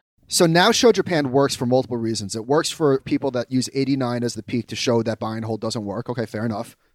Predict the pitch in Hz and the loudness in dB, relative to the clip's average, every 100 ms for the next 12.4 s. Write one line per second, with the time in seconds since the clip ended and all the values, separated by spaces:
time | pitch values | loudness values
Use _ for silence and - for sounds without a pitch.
0 | _ _ _ _ 110 98 107 101 101 98 | _ _ _ _ -8 -4 -2 -2 -4 -6
1 | 104 104 113 _ _ _ _ _ - 165 | -6 -8 -10 _ _ _ _ _ -2 2
2 | 156 170 165 165 143 135 - - _ _ | 2 0 2 4 4 2 -4 -20 _ _
3 | 175 170 147 151 147 139 160 143 - - | 4 6 6 4 -2 4 6 6 2 0
4 | 135 131 - - 120 123 135 131 131 131 | 0 0 -2 2 2 4 2 0 0 0
5 | 117 117 117 131 117 - 110 110 107 107 | 2 2 2 -2 -2 -2 0 0 -2 -6
6 | - 131 123 123 120 113 127 - 131 123 | 0 0 2 -2 -2 0 0 0 0 -2
7 | 117 113 110 107 117 120 127 - 107 107 | -4 -4 -4 -2 0 0 -2 -6 -6 -6
8 | 113 143 123 - 170 165 196 190 139 143 | 0 2 2 0 0 2 2 2 0 2
9 | 143 143 139 165 127 - _ _ _ _ | 2 2 2 -2 -4 -6 _ _ _ _
10 | 180 175 - _ - 160 190 156 139 131 | 4 6 4 _ 2 4 4 2 0 0
11 | 123 127 117 - 135 127 123 139 113 135 | 0 -2 -2 -2 0 -2 -6 -6 -4 2
12 | 151 117 110 | 2 2 0